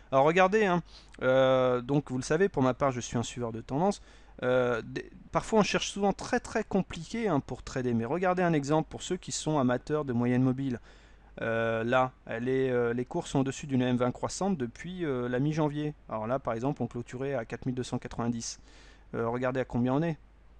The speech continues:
On est quasiment neuf cents points dessus, donc, euh, sans jamais solliciter cette M vingt.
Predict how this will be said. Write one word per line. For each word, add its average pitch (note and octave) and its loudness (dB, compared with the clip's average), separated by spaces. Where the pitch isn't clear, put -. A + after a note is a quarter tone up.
On A#2+ 2
est B2 0
quasiment B2 0
neuf D3 2
cents D3+ -2
points C#3 -2
dessus, D3 -8
donc, A#2+ -4
euh, A#2 -8
sans C#3+ 0
jamais C#3+ 0
solliciter B2+ -8
cette - -8
M A2+ -2
vingt. A2 -6